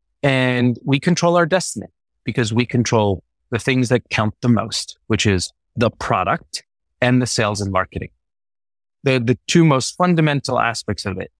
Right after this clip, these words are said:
it's gotta be made to our specifications. It's our people, our equipment. This is our product.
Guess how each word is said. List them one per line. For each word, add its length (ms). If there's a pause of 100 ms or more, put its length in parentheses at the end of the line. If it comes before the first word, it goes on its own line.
(120)
it's 160
gotta 320
be 140
made 280
to 160
our 160
specifications. 1000
It's 140 (100)
our 200
people, 500
our 180
equipment. 380 (160)
This 160
is 100 (140)
our 180
product. 400